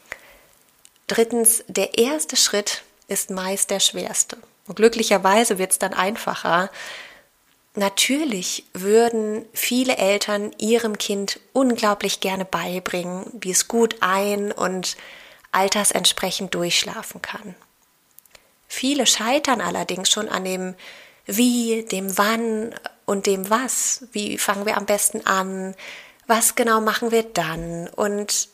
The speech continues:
wann wollen wir damit beginnen? Besser am Wochenende oder am Wochenanfang? Fragen über Fragen, die am Ende dazu führen, dass alles so weitergemacht wird wie bisher.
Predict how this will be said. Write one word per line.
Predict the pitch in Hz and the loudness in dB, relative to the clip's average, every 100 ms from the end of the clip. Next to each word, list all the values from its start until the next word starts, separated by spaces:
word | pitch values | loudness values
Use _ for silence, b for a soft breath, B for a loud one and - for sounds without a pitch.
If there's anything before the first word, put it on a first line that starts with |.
| - | -14
wann | - 202 294 277 | -6 -4 0 0
wollen | 202 180 180 | 0 0 -2
wir | 180 | -2
damit | 180 180 185 - | 2 2 2 -4
beginnen? | 180 240 254 180 185 - _ _ - | -4 2 0 0 -8 -14 _ _ -12
Besser | - - | -8 -6
am | 175 190 | -4 4
Wochenende | 240 226 220 - 190 190 190 190 | 4 4 0 -2 -2 0 0 0
oder | 185 175 | 0 -2
am | - 170 | -2 -2
Wochenanfang? | 180 175 - - 233 226 - 208 202 202 202 B B B B B B _ | -4 -4 -2 -2 0 -2 -2 2 2 0 -6 B B B B B B _
Fragen | - - 202 208 277 277 | -6 -2 0 0 0 -2
über | 226 220 202 | -2 0 -2
Fragen, | - - 196 208 185 180 196 - - | 0 2 2 2 -2 -8 -10 -12 -8
die | - | -6
am | 185 185 | -4 0
Ende | 233 311 320 | 0 2 2
dazu | 202 175 - 196 | 2 -2 -2 -4
führen, | - 233 214 180 180 202 - _ | -4 -2 0 0 -4 -8 -12 _
dass | - 175 - | -6 -4 0
alles | 185 202 262 262 - | 2 4 4 2 0
so | - 180 208 226 | 0 0 2 2
weitergemacht | 170 170 170 214 185 165 160 - - | -2 -4 -6 -6 -6 -8 -10 -14 -10
wird | 214 214 - | -8 -8 -10
wie | 165 | -8
bisher. | 190 - - 214 180 | -4 -4 0 -2 -2